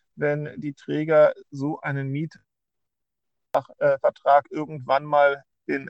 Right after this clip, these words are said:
Zeiten der Niedrigzinspolitik abgeschlossen haben. Dann wird aber natürlich obendrauf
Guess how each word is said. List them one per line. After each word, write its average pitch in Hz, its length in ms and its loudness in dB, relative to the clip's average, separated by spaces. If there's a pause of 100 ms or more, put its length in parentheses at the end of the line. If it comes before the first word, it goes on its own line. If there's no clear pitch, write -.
(120)
Zeiten 147 460 2
der 139 120 -4
Niedrigzinspolitik 143 1120 -6
abgeschlossen 151 640 -4
haben. 143 300 -2 (720)
Dann 139 200 2
wird 147 140 2
aber 143 320 6
natürlich 156 600 -4
obendrauf 131 540 0